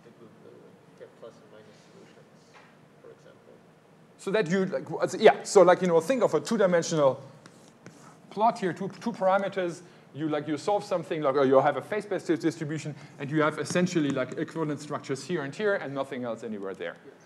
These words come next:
Speaker 2: Um, same thing. Um, depends on the setup of, of your hyperparameter of the network. I mean, what, uh, with, any network will typically get one of those right,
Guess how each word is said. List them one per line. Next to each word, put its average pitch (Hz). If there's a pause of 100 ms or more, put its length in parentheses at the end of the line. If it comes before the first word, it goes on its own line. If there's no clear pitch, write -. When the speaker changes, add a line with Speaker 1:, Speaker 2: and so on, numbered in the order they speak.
(460)
Speaker 2:
Um, 123
same 247
thing. 175 (640)
Um, 143 (800)
depends 214
on 202
the 180
setup 175
of, 156
of 202
your 160
hyperparameter 156
of 127
the 135
network. 127
I 147
mean, 151
what, 185 (120)
uh, 170
with, 156 (540)
any 269
network 185
will 165
typically 156
get 139
one 139
of 120
those 120
right, 156